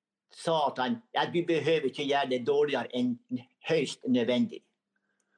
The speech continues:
Så ble han slept til arresten, hvor han da ble liggende i ørske i to døgn. Så ble han Jarvoll hentet. Han hadde vanskeligheter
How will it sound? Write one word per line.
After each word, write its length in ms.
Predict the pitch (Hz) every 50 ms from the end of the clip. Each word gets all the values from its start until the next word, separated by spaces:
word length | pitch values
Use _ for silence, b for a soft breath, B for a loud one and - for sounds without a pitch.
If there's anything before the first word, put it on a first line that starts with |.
| _ _ _ _ _ _ _ _ _
Så 120 | - 165 170
ble 140 | 160 143 143
han 180 | 143 139 120 - - _ _ _ _
slept 400 | - - 156 160 151 147 - -
til 240 | - 131 127 127 117 120 _ _ _ _ _ _ _ _
arresten, 760 | 123 127 131 120 127 160 196 202 - - - 185 180 151 - - _ _ _ _ _
hvor 200 | - 139 139 131
han 80 | 123
da 100 | 135 135
ble 160 | 135 120 127 123
liggende 540 | 117 135 139 139 151 143 131 117 113 110 110 - - - - _ _ _ _ _ _ _ _ _
i 180 | - 135 131 -
ørske 480 | 120 123 - - - - 131 120 107 - -
i 200 | 98 104 104 104 - _ -
to 180 | - 113 107 101
døgn. 320 | - - - - - - - - _ _ _ _ _ _ _ _ _ _ _ _ _ _ _ _ _ _ _ _ _ _ _ _ _ _ 226 214 - - _ _ _ _ _ _ - B B B B B B B B B
Så 140 | - 214 226
ble 160 | 247 233 240
han 80 | 233 214
Jarvoll 340 | 202 208 226 226 240 240 208
hentet. 540 | 214 233 233 233 - 240 240 247 233 202 185 - _ _ _ _ _
Han 220 | _ 151 185 185 170
hadde 240 | 175 165 170 160 160 156 156 156 - _ 135
vanskeligheter 840 | 160 175 185 170 - - 202 196 196 196 190 190 - 143 143 143 143